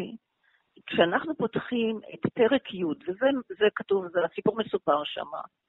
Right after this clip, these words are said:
הסיפור הזה מתכתב עם העושר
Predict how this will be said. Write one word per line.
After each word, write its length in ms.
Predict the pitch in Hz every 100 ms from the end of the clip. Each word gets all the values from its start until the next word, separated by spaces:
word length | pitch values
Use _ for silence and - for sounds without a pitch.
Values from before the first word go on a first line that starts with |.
| _ - - - -
הסיפור 480 | - 415 - 349 359
הזה 240 | 226 226 269
מתכתב 800 | 254 - - 226 - 269 226 220 226 _ _
עם 180 | 175 180 160
העושר 840 | 175 147 - - 240 - - 151